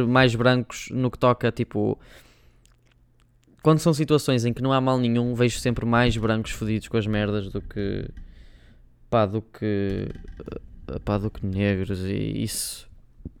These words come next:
E depois os negros conseguem ser sempre muito mais conscientes das coisas. Porque, epá, ih, não sei, não sei, não sei.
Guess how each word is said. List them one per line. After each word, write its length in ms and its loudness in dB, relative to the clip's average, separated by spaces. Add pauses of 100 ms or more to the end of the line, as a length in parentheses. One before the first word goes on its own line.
(280)
E 140 -6
depois 260 -4
os 60 -6
negros 200 0
conseguem 320 -2
ser 140 -8
sempre 320 -6
muito 380 0
mais 200 0
conscientes 440 -4
das 120 -4
coisas. 320 -4 (1080)
Porque, 180 -6 (720)
epá, 320 -10
ih, 420 -14
não 140 -12
sei, 240 -14 (280)
não 100 -20
sei, 260 -20
não 80 -20
sei. 200 -20